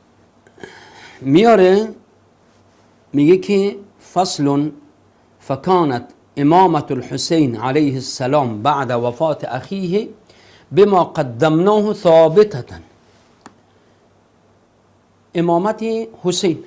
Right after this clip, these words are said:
بس الان یک اعتقادی است که حضرت حسین رو به عنوان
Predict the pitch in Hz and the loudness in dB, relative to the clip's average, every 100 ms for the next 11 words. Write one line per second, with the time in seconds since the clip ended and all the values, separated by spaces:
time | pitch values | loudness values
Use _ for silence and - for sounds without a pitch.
0 | - 143 - 160 160 202 214 - _ _ | -12 -12 -6 -2 -2 -2 -6 -12 _ _
1 | _ _ _ _ _ _ _ _ _ _ | _ _ _ _ _ _ _ _ _ _
2 | - 139 185 170 - 160 - 180 202 175 | -6 -4 0 -2 -2 -4 0 2 2 2
3 | 185 - - - _ _ _ _ _ _ | 0 -6 -16 -20 _ _ _ _ _ _
4 | _ _ _ _ _ _ _ _ _ _ | _ _ _ _ _ _ _ _ _ _
5 | _ _ _ _ _ _ _ _ _ _ | _ _ _ _ _ _ _ _ _ _
6 | - 147 131 127 123 - - _ _ _ | -10 -2 0 0 -2 -6 -18 _ _ _
7 | - 170 147 196 202 151 143 - 190 220 | -6 -4 0 -2 -2 -2 -2 -2 -2 0
8 | 151 143 143 143 127 139 139 139 180 170 | 0 0 -4 -6 -6 -2 -2 0 0 0
9 | 131 | -2